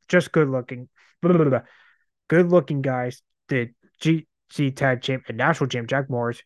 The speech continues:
Jake Lee, L J Cleary, Yohei Toesuke defeating the junior tag champs Dragon Bait, Alpha Wolf,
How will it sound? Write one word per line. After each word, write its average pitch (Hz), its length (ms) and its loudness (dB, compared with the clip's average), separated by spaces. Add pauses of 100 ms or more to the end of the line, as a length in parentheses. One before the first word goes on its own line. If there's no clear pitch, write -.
Jake 156 240 2
Lee, 120 220 -4 (100)
L 160 140 4
J 139 180 0
Cleary, 120 380 -6 (220)
Yohei 135 380 2
Toesuke 131 440 -2
defeating 117 200 -8
the 113 60 -8
junior 139 340 0
tag 117 220 -4
champs 110 200 -10
Dragon 139 280 0
Bait, 123 220 -6
Alpha 113 260 -6
Wolf, 160 260 2